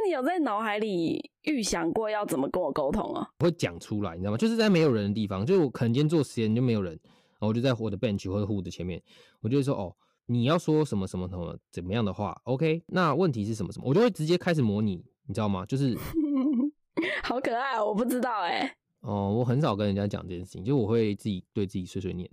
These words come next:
Speaker 1: 你习惯要先能够说服你自己。
Speaker 2: 而且我觉得啦，就包括这，这可能也是含有同理心的部分吧。我要先知道你在想什么，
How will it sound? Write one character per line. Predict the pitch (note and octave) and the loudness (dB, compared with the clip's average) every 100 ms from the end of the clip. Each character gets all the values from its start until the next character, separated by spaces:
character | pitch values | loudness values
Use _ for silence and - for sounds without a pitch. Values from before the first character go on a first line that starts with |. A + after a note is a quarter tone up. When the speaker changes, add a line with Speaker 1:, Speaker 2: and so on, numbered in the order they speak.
| _ _ - | _ _ -6
Speaker 1:
你 | C4 | -4
习 | B3 A#3+ B3+ | -2 -2 -2
惯 | F4 D#4+ C#4+ | -2 -2 -2
要 | D4+ C#4+ | -2 0
先 | D4 B3+ B3+ | 0 0 0
能 | G#3 | 0
够 | G#3 G#3 | 0 0
说 | A3 A3 | 0 -2
服 | G3 E3+ | 0 0
你 | E3+ | 0
自 | F3+ F#3 | 0 -2
己。 | - - - - | -2 -6 -6 -2
Speaker 2:
而 | A3 | 2
且 | B3+ | 4
我 | D3 A2 | 4 2
觉 | A2 | 0
得 | A2 | 0
啦， | G#2+ | 0
就 | D3 | 0
包 | F3 G3 | 2 2
括 | F#3+ F#3+ | 4 2
这， | F#3+ | 0
这 | F3 G3+ | 0 0
可 | C3+ | 2
能 | G#2 | 0
也 | G2 | 0
是 | G2 C#3+ | 0 -2
含 | - G2+ A2 | 0 0 0
有 | F#2+ | 0
同 | - G2+ G#2+ | -2 -2 0
理 | G2 | -2
心 | - G2+ | -2 -4
的 | |
部 | - F#2 | -4 -8
分 | F#2 | -8
吧。 | F2 - - - | -8 -14 -14 -2
我 | C3 | 2
要 | A3 | 2
先 | B3+ B3 | 4 2
知 | |
道 | A3 G#3 | 4 2
你 | A#2 | 2
在 | A2 | 2
想 | - G2+ G2+ | 0 0 -2
什 | |
么， | F#2 | -6